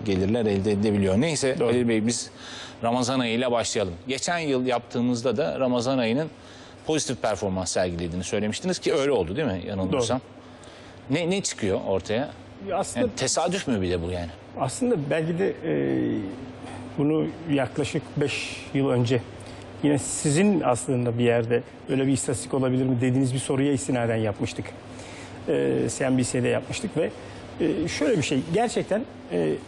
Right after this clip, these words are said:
Speaker 2: dönemsellik, mevsimsellik, e, günlere göre baktığımızda tamam, yani, e, çok ciddi,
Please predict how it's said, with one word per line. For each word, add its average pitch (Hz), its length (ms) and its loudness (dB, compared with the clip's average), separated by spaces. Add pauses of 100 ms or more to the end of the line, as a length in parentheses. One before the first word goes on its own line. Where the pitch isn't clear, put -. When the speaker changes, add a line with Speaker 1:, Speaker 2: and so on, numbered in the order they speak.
(480)
Speaker 2:
dönemsellik, 202 760 4 (100)
mevsimsellik, 185 840 2 (260)
e, 175 40 -4 (600)
günlere 185 400 6
göre 156 240 4
baktığımızda 151 640 0 (320)
tamam, 175 300 0
yani, 131 220 2
e, 139 460 -6
çok 156 120 -4
ciddi, 143 280 -2